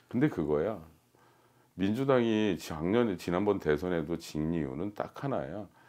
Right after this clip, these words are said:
안철수라는 사람이 윤석열 대통령을 자-, 손을 잡아서 영점 뭐 몇 프로 그 표도 간 것도 중요하지만 이 미-, 저기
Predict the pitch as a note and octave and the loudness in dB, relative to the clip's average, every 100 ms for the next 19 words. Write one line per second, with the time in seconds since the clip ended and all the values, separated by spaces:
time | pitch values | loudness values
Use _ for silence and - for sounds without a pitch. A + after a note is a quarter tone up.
0 | - - - - F#2+ G2+ D3 D3 D3 C#3 | -20 -20 -10 2 4 6 6 6 6 6
1 | B2 G#2+ F#2+ G2+ G#2+ A2+ C3+ _ _ _ | 8 8 8 6 4 4 0 _ _ _
2 | - F2 F2 G2 B2 G2+ C#2 F2 E2 E2 | -2 0 2 2 0 0 0 0 -2 0
3 | E2 - - - A#2 A2+ D#2 C2 C2+ E2 | -2 -6 -20 -6 -2 0 0 2 0 2
4 | G2+ C3 - D2+ D#2 D2+ F2 D#2+ C#2 C2 | 0 0 -4 -4 -4 -4 -2 -2 -2 -2
5 | - E2+ D#2+ - - F#2+ - C#3+ D3 B2+ | -2 0 0 -2 -4 -4 4 4 6 2
6 | D2 D2 D2 - - E2+ D#2+ D2 - C3 | 2 -2 -4 -6 -8 -4 -2 -2 -2 -2
7 | G2 D#2 - - - _ _ _ _ _ | -2 -8 -20 -20 -20 _ _ _ _ _
8 | - B2 G#2 G#2 - - F2 E2 D2+ C2 | 0 2 4 2 0 -6 0 2 2 0